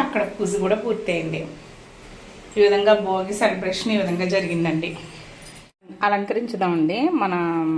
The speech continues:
ఈరోజు మన మొక్కల్లో వచ్చిన పువ్వులు అన్నమాట. ఇవి కొన్నైనా పండగ పూట ఇలాగా పెట్టుకోవడం అనేది ఒక ఆనందం అండి, అంతేనండి.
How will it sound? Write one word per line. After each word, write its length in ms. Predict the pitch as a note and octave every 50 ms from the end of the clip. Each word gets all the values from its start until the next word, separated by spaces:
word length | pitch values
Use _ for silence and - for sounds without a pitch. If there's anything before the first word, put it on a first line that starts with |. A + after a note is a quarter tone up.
| D#3 E3 F3 - - - - - - - - - - - - - - - - - - - G#3
ఈరోజు 360 | G3 F#3 F3+ F3+ F#3 G3 F#3+ F#3+ F#3 F3+ F3+ F3 E3+
మన 160 | E3 D#3+ E3 F3 F3+ F3+ F3+ F3+ F3+ - - - - - - - - - - - - - - - - - - - - - - - - - - F3
మొక్కల్లో 480 | F3 F3 F3 - - E3+ F3 F#3 F3+ F#3 F#3
వచ్చిన 240 | F3+ F3+ - - F3 D#3+ -
పువ్వులు 240 | E3 D#3 D3 D#3 D3+
అన్నమాట. 260 | C#3+ D3+ D3 C#3+ D3 D3 D3+
ఇవి 100 | D#3 D#3+ D#3 D#3+ - - - - - - - - - - - - - - - - - - - - - - - -
కొన్నైనా 420 | A3 G#3 G3+ G#3 G#3 G#3+ A3+ C4 E4 F#4+ E4+ -
పండగ 280 | B3 G3 F3+ E3+ E3+ E3+ -
పూట 160 | F#3 F3+ - F#3+ A3+ D#4 F#4+ - - - - - - - - - - - - - - - - - - - - - - - - - - - - - -
ఇలాగా 320 | G3 F3+ F#3 F#3+ G3 G3+ F#3 F#3 F#3 -
పెట్టుకోవడం 480 | G3 F#3 F#3+ - - - F#3+ F#3 F#3+ G3+ G3+
అనేది 280 | G3 F#3+ F#3 F#3+ G#3 A3 A3 G#3
ఒక 100 | F#3 - E3+ E3 D#3+
ఆనందం 320 | D#3 D#3+ E3+ F3 F3 F3 E3+ E3
అండి, 120 | D#3+ D#3 D#3 D#3+
అంతేనండి. 500 | D#3+ D#3+ F#3 F#3+ F#3 F#3 F#3 F#3 G#3